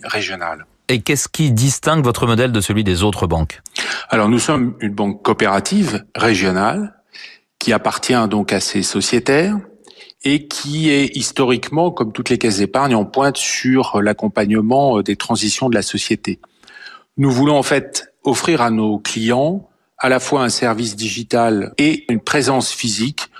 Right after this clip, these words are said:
Speaker 1: euh, par notre réseau d'agences, être en proximité de tous nos clients.
Speaker 2: Alors justement,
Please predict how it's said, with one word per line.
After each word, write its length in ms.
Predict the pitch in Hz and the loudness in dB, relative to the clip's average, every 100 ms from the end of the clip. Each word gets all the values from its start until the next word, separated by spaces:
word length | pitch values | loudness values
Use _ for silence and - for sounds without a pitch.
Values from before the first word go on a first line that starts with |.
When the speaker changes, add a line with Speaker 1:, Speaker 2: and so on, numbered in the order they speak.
| - - - | -20 -20 -6
Speaker 1:
euh, 140 | 107 101 | -2 0
par 240 | 101 117 | 0 0
notre 280 | 120 110 113 | 2 2 2
réseau 280 | 101 101 104 | 2 2 2
d'agences, 480 | 98 92 104 135 104 | 2 2 2 2 0
être 400 | 101 - 101 - | -4 -2 -2 0
en 140 | 127 | -2
proximité 640 | 127 117 - 104 98 123 123 | 0 -2 0 2 2 2 0
de 80 | |
tous 160 | 104 101 | 0 2
nos 120 | 101 | 2
clients. 300 | 92 - - - - | 0 -6 -8 -10 -6
Speaker 2:
Alors 100 | - | -2
justement, 460 | 113 117 160 160 120 | 0 0 0 0 -2